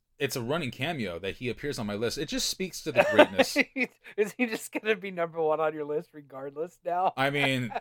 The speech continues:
Speaker 2: <laughs>
Speaker 1: you can, you can make up
Speaker 2: Glacier.
Speaker 1: any, you can make up any list. Top ten, top ten entrances, top ten gears, uh,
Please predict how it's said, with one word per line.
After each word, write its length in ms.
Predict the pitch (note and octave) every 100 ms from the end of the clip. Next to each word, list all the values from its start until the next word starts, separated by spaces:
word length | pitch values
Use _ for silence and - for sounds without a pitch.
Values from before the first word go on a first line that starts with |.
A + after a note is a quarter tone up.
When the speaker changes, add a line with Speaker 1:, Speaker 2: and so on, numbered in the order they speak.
| - - -
Speaker 2:
<laughs> 400 | B3+ - - G3
Speaker 1:
you 100 | G#3
can, 160 | B3 -
you 180 | G#3
can 180 | A3 B3
make 240 | A#3+ C5 D#4
up 80 | F#3
Speaker 2:
Glacier. 100 | F#3+
Speaker 1:
any, 440 | F3 G3 F#3+ G3+ D#4 -
you 100 | G3+
can 220 | A#3+ F#3
make 180 | F3 -
up 160 | D#3+ - _
any 540 | D3 C#3+ D3+ E3 F#3 F3+ _ _ -
list. 580 | A#2+ G#2 D2 - - - _ _ _ _ _ _
Top 260 | D3 D3+
ten, 380 | - E3 C#3+ A#2+ - - - _ -
top 280 | - C#3+ -
ten 220 | E3 E3
entrances, 560 | C#3 - B2+ D3 D#3 - _ - _ _ -
top 280 | B2+ B2+ -
ten 420 | C#3+ C#3 C3 A#2+
gears, 520 | A2 A2 A2 D3+ - - - - - - -
uh, 380 | A2 A2+ A2+